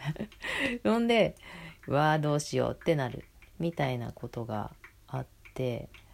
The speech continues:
「そりゃそうだよね」って、「他の人が何を聞きたいかなんて、そんなの私がわかるわけないよね」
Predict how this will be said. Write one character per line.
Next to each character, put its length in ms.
「そ 320
り 100
ゃ 140
そ 280
う 40
だ 140
よ 160
ね」 400
っ 20
て、 220
「他 260
の 140
人 240
が 220
何 300
を 60
聞 40
き 200
た 180
い 60
か 160
な 140
ん 100
て、 160
そ 200
ん 80
な 100
の 120
私 300
が 100
わ 140
か 140
る 100
わ 120
け 120
な 160
い 100
よ 80
ね」 640